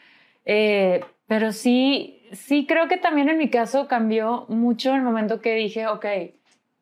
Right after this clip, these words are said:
soy gay, esta es mi identidad". Eh, me pasa mucho también luego con hombres, de las pocas veces, ya no, ya no salgo, pero me acuerdo una vez que fui a la República hace años, porque un día que fui estuve media hora,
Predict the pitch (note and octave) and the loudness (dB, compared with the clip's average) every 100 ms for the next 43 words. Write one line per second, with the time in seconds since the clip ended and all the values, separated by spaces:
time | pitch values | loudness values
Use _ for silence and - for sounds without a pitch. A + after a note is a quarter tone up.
0 | _ _ - A3+ A#3 B3+ B3 B3 B3+ - | _ _ -2 2 4 4 4 2 0 -4
1 | - G#3 G3 A#3 A3 - _ - A#3+ A#3 | -4 -6 -2 -2 -2 -8 _ -2 2 2
2 | G#3 G3+ G3+ G#3 G#3 A3 - _ _ _ | 2 2 2 2 2 0 -4 _ _ _
3 | _ G3+ F#3+ F#3+ F#3 F3+ F#3 G#3 G#3+ G3+ | _ -2 0 0 0 -2 -4 -2 0 2
4 | A#3 A#3+ B3+ B3+ A#3 A3+ A#3+ A#3+ A#3 G#3+ | 2 2 0 0 0 0 0 0 0 0
5 | G#3+ G#3+ A3+ A#3+ A#3 - _ _ _ _ | 0 0 0 0 -4 -16 _ _ _ _
6 | - A3+ A#3 - A#3+ C4+ C4+ C4+ C4 C#4 | 0 0 0 0 0 2 2 0 0 0
7 | C#4 B3+ - _ - A3+ A3+ B3+ C4+ G#3 | 0 -4 -14 _ -2 0 2 2 0 -2
8 | G#3+ A3 C#4 C#4 A3 A3 A#3+ C4+ A#3 G#3 | 0 2 0 0 2 2 2 2 0 -2
9 | G3 G#3+ A3+ B3+ A#3 A3 A3 - _ - | -2 -2 0 0 0 -2 -6 -14 _ -14
10 | - _ _ G#3+ G#3 G3+ A#3+ A#3+ C4 B3+ | -14 _ _ -4 0 0 0 2 0 0
11 | B3 G#3+ B3 B3 G3 G#3 A#3+ C4 B3+ - | -2 -2 -2 -2 -2 0 0 0 -4 -14
12 | _ - F#3 F#3 F3 - G3+ A3+ A3+ A#3 | _ -6 -4 -2 -4 -4 0 2 2 0
13 | G#3 G3+ G#3 G#3 G#3 G3+ G#3 G#3+ A3 A3+ | -4 -4 -4 -4 -6 -8 -4 0 0 2
14 | G#3 G3 G3+ C#4 | 0 0 -2 -6